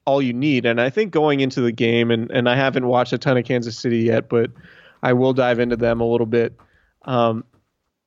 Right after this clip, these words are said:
I, I think it's one of those things where it's like, if the Niners can score thirty-five points,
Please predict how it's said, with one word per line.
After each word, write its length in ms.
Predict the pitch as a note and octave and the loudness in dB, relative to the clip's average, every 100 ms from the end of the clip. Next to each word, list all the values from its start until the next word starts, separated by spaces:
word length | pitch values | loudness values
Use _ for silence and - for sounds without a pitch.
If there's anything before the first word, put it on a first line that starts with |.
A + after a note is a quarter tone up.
| _ _ _ _ | _ _ _ _
I, 140 | C#3+ - | -4 0
I 120 | D3 | -2
think 260 | - B3+ C4 | -2 -4 -4
it's 140 | F#3 | -4
one 160 | D#3 D3+ | 0 2
of 80 | |
those 180 | C#3+ C3 | 0 0
things 220 | C3 C3 C3 | 0 -2 0
where 120 | B2+ | 0
it's 100 | A#2 | 0
like, 260 | A#2+ A#2+ | -2 -2
if 160 | B2 - | -4 -2
the 80 | C#3 | 0
Niners 480 | B2+ D3 F#3+ G#3 - | 0 2 0 -2 -4
can 160 | E3 | -4
score 480 | C3+ - C#3 C3+ C#3 | -4 -6 -2 0 0
thirty-five 640 | C3+ C#3+ C3+ B2+ C3 B2+ A#2 | 0 -2 0 0 0 0 -2
points, 600 | C3 A#2+ B2 C3 - | -4 -2 -2 -4 -10